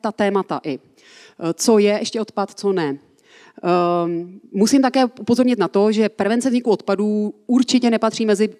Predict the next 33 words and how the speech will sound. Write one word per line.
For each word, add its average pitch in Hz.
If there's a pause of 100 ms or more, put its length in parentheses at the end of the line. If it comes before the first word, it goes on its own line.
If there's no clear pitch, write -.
(300)
priority 208 (120)
jednomístné, 202
které 196
mají 185
jednomístné 190
číslo 190
nebo 180
to, 170
to -
pořadí 196 (220)
ve 202
zdravotnictví, 208 (280)
ale 202
také 233
bych 240
chtěla 240
poukázat 226
na 202
to, 220
že 220
to 226
je 220
součást 214
problému, 220
který 214
se 190
řeší 190
současně 202
ve 202
zdravotnictví 208
v 196
návaznosti 202
na 202